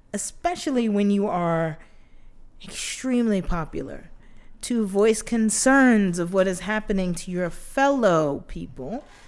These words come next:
um, whatever they may be. In these, in these instances, we're speaking of, of, uh, of the blacks, of people of African ancestry, and how we're treated in,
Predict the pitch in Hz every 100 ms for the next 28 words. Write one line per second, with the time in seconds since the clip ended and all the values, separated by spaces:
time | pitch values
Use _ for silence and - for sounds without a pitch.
0 | - - - - - 170 170 165 160 135
1 | 220 - - - - - - _ _ _
2 | - 160 202 247 277 339 349 247 208 180
3 | 165 143 143 202 240 220 220 214 - 226
4 | 262 277 226 196 202 175 175 175 180 170
5 | - 160 151 160 147 151 147 - - -
6 | - - - 165 156 151 156 156 147 165
7 | _ - 151 285 302 302 - _ - -
8 | - 170 170 165 160 156 220 - - 170
9 | 180 165 151 143 - - - - - -
10 | - 160 156 165 175 165 156 147 143 -
11 | 160 165 190 180 165 151 151 - 160 147
12 | 139 139